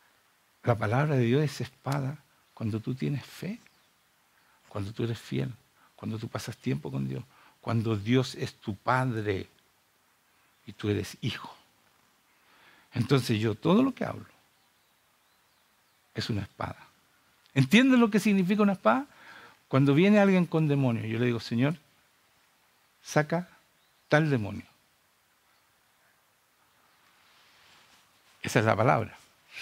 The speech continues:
¿Vas a salir? Ya me voy. Sal inmediatamente, antes, antes que le haga nada. Arrancan los demonios, pues, hermanos míos.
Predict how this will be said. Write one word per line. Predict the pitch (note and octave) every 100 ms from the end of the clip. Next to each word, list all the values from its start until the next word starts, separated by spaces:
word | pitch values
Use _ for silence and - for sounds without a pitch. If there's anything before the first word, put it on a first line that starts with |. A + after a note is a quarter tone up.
| - - - - - - _ _ _ _ _ _ _ _ _ _ _ _ _ _ _ _ _ -
¿Vas | B2 -
a |
salir? | B2 A#2+ E3+ - _ _ _ - - - _ _ _ _ _
Ya | - A2+
me | G#2+
voy. | A2+ F#2+ - _ _ _ _
Sal | - B2+
inmediatamente, | C#3+ B2 A#2+ A#2 A2+ C3+ C3
antes, | - -
antes | C3 D3
que | C#3+
le | C3
haga | B2+ B2
nada. | B2 A#2 - _ _ _ _
Arrancan | - B2 F3 C4 B3 A#3
los | A3
demonios, | A3 A#3 A#3+ G#3+
pues, | -
hermanos | C#3 B2+ A#2
míos. | A2+